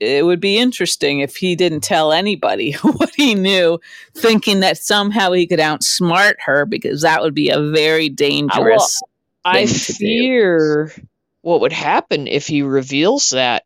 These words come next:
Speaker 2: to, um, Joss and Trina. Like,
Speaker 1: Oh, man, yeah,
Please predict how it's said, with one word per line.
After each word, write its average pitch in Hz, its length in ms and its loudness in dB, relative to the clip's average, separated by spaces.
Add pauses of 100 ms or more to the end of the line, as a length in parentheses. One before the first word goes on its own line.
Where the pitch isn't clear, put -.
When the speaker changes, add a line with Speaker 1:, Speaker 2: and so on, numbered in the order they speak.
Speaker 2:
to, 127 600 -2
um, 123 320 -8
Joss 147 580 -2
and 127 240 -12
Trina. - 640 -8
Like, 123 240 -6
Speaker 1:
Oh, 170 320 4
man, 151 560 0
yeah, 147 440 0